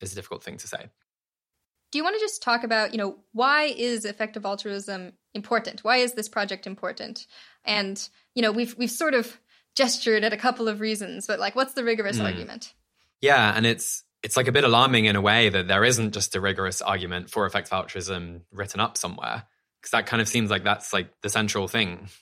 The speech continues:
Speaker 1: that people interested in effective altruism care about. So, yeah, I was thinking a bit about what that argument should actually be recently. And so, yeah, I think there's, like, three main premises. And then, yeah, but before we get onto those, like, just what,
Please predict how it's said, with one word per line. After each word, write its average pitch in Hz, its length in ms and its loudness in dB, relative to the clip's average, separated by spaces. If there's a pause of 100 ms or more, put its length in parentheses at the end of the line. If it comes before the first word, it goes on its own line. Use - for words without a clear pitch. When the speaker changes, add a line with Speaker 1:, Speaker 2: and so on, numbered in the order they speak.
(160)
Speaker 1:
that 92 220 -6 (260)
people 95 280 -4
interested 92 300 -6
in 87 40 -6
effective 90 220 -6
altruism 92 260 -8
care 104 180 0
about. - 300 -8 (720)
So, 101 640 2 (200)
yeah, 113 160 6
I 95 60 8
was 101 120 4
thinking 110 240 0
a 104 40 0
bit 104 100 2
about 95 300 2
what 98 300 2
that 92 260 0
argument 90 400 -4
should 95 120 -4
actually 104 240 -4
be 123 200 0
recently. 104 580 -4 (320)
And 113 80 -2
so, 117 80 2
yeah, 104 100 6
I 92 60 4
think 110 140 -2
there's, 101 120 2
like, 90 300 0
three 110 340 0
main 95 220 0
premises. 92 800 -6 (500)
And 110 140 4
then, 107 340 4
yeah, 107 160 4
but 90 160 0
before 101 220 -2
we 107 80 2
get 104 100 2
onto 104 140 -6
those, 101 220 4
like, 92 180 -2
just - 200 -4
what, 104 180 -2